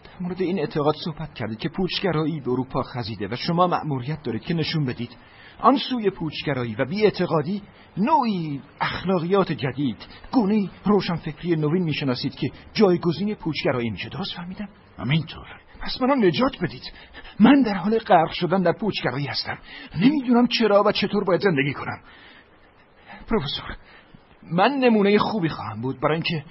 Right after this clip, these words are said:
Speaker 1: برای اینکه نقشه‌ای که برای نوع بشر طراحی کردید روی من پیاده کنید. مطمئنم با این تمرین اندیشه شما هم نیرومند می‌شه.
Speaker 2: من، من به خاطر معاینات شما بهتون مدیون هستم.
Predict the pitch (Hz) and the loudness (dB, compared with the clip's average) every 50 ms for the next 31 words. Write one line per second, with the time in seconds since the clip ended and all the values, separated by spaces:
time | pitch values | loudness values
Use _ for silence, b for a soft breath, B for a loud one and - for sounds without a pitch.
0 | B B B B B B B - - 220 240 233 - - 196 175 B B B B | B B B B B B B -4 0 2 4 4 4 2 0 -2 B B B B
1 | B - - - 214 214 226 - - - - 240 247 202 - 190 - 147 160 170 | B -18 -8 -2 0 2 2 2 0 -2 -4 -4 -4 -4 -4 -2 0 0 2 2
2 | 175 190 214 220 - 185 160 151 - 180 - - 139 - 127 123 127 123 - 147 | 2 2 2 2 0 -2 -2 -2 -4 -6 -8 -8 -6 -4 -2 -2 -2 -2 -2 -4
3 | 139 - 175 156 175 180 175 156 156 160 165 156 175 208 202 202 - - - - | -4 -4 -4 -2 0 2 2 2 2 4 4 4 4 4 2 0 -2 -8 -10 -12
4 | - - - - - - - - B B B B B B B B B B _ _ | -12 -12 -12 -12 -12 -14 -16 -18 B B B B B B B B B B _ _
5 | _ _ - 202 233 226 - - 233 226 233 247 247 330 262 196 190 190 190 202 | _ _ -4 -2 -2 0 0 0 2 2 2 4 2 2 2 2 2 2 2 2
6 | 190 - - 175 170 170 175 190 190 190 180 B B B B B B B _ - | 0 -2 -2 -2 -2 -2 -2 0 0 -2 -2 B B B B B B B _ -4
7 | 185 202 208 202 202 214 190 - - 240 233 175 - - 202 202 233 247 180 160 | 0 0 2 2 2 2 0 0 -2 -2 -4 -4 -4 -2 0 4 4 4 4 2
8 | 185 180 170 185 190 175 160 156 147 147 190 247 262 226 - 196 135 131 - - | 0 0 2 2 2 2 0 0 2 4 6 8 6 6 4 0 -4 -4 -4 -4
9 | - - - b b b b b b b b b b b b b b b _ B | -4 -6 -8 b b b b b b b b b b b b b b b _ B
10 | B B B B B B B B B B B B B B _ B B B B B | B B B B B B B B B B B B B B _ B B B B B
11 | B B B B B - - 117 101 92 82 73 67 67 B B B B B B | B B B B B -18 -14 -12 -10 -10 -10 -10 -12 -12 B B B B B B
12 | B B B B B B B - - 101 101 92 92 - - 101 92 - - 92 | B B B B B B B -8 -6 -4 -4 -4 -4 -4 -4 -6 -6 -6 -6 -6
13 | 87 87 87 90 85 85 85 85 85 87 87 - - 82 73 - 78 80 85 80 | -4 -4 -4 -4 -4 -4 -4 -4 -4 -4 -4 -6 -6 -6 -8 -6 -6 -8 -8 -8
14 | 80 76 78 - - 98 82 78 73 73 71 78 85 82 78 - 107 98 85 - | -8 -8 -10 -8 -8 -8 -8 -8 -10 -10 -10 -10 -10 -8 -8 -8 -8 -8 -8 -8
15 | - - 64 58 | -10 -12 -14 -14